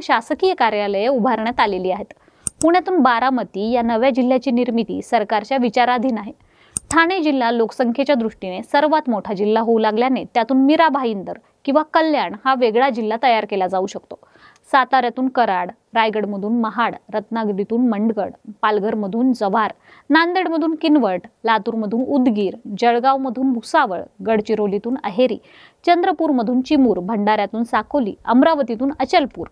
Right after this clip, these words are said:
यवतमाळमधून पुसद, रत्नागिरी जिल्ह्यातून मंडणगड, बुलढाणा जिल्ह्यातून खामगाव हे जिल्हे सरकारच्या विचाराधीन असल्याचं समजतंय. म्हणजेच आता राज्यात आधीचे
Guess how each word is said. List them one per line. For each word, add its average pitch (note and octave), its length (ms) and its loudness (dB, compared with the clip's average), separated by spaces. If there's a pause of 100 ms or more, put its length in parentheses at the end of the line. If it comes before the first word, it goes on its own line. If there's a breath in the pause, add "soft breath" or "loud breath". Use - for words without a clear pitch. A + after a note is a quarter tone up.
(440 soft breath)
यवतमाळमधून A#3 720 2
पुसद, C#4+ 440 0 (100)
रत्नागिरी B3+ 540 0
जिल्ह्यातून B3+ 480 0
मंडणगड, A3+ 600 2 (100)
बुलढाणा A#3+ 520 2
जिल्ह्यातून B3+ 460 2
खामगाव A#3+ 500 0 (120)
हे E4+ 100 4
जिल्हे D#4 420 2
सरकारच्या A3+ 600 0
विचाराधीन C4+ 640 0
असल्याचं A3+ 420 -4
समजतंय. G#3+ 460 -4 (200)
म्हणजेच A3 400 0
आता G#3 160 -2
राज्यात G#3 500 0
आधीचे A3+ 420 0